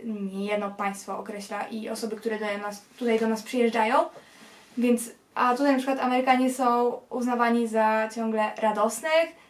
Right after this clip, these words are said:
za ciągle takich pewnych siebie czasami, wręcz lubiących się chwalić, którzy nie lubią prosić o pomoc.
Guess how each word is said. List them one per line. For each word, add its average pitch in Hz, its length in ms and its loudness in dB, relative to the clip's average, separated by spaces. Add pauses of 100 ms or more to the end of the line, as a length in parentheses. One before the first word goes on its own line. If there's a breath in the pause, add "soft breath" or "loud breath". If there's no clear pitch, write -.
(160 loud breath)
za 233 140 2
ciągle 233 280 0
takich 226 320 -4
pewnych 202 360 -8
siebie 262 320 0
czasami, 277 760 0
wręcz 226 520 0
lubiących 220 420 -2
się 220 100 -10
chwalić, 269 500 0
którzy 220 260 -4
nie 214 120 -4
lubią 214 240 -2
prosić 208 340 -12
o 285 100 -2
pomoc. 294 520 4